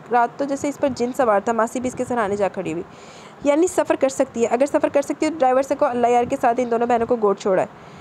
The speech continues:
वो पैंट की जेबों में हाथ डालते हुए सपाट लहजे और धीमी आवाज़ में कह रहा था। इतनी देर में इसने मोमिल का चेहरा देखने की कोशिश लाशौरी तौर पर भी नहीं की थी। "सुन लिया से आप क्या कह रहे? अब तो खुश है ना? वो हर वक्त गोद को याद करती रहती थी।" जरीना प्याला रखकर दूर हट गई।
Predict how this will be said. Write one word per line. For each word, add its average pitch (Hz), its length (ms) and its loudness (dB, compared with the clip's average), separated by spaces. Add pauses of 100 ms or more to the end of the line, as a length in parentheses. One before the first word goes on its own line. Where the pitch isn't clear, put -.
(200)
वो 254 60 4
पैंट 262 260 0
की 285 80 -2
जेबों 254 220 2
में 269 100 0
हाथ 269 160 0
डालते 233 360 0
हुए 240 200 2
सपाट 220 400 -2
लहजे 220 220 0
और 226 60 -4
धीमी 208 240 -4
आवाज़ 196 260 0
में 202 100 -4
कह 196 100 0
रहा 185 100 2
था। 214 80 -2
इतनी 220 200 -2
देर 220 180 2
में 220 80 -2
इसने 226 180 -4
मोमिल 196 220 -2
का 214 100 -4
चेहरा 208 220 0
देखने 202 280 -2
की 208 100 -8
कोशिश 202 360 -6
लाशौरी 196 360 0
तौर 185 160 -2
पर 170 120 -2
भी 170 120 -6
नहीं 175 120 -4
की 139 140 -12
थी। - 140 -14 (480)
"सुन 320 200 2
लिया 381 240 4
से 403 120 0
आप 294 160 2
क्या 311 100 0
कह 294 140 2
रहे? 285 80 4
अब 277 140 -2 (120)
तो 392 60 4
खुश 349 240 0
है 330 80 4
ना? 269 180 2 (200)
वो 277 80 2
हर 277 80 2
वक्त 294 220 0
गोद 254 260 0
को - 80 -4
याद 233 220 2
करती 220 240 -2
रहती 220 220 4
थी।" - 140 -8 (580)
जरीना 277 280 2
प्याला 269 240 2
रखकर 269 300 0
दूर 254 180 2
हट 233 140 2
गई। 233 180 -6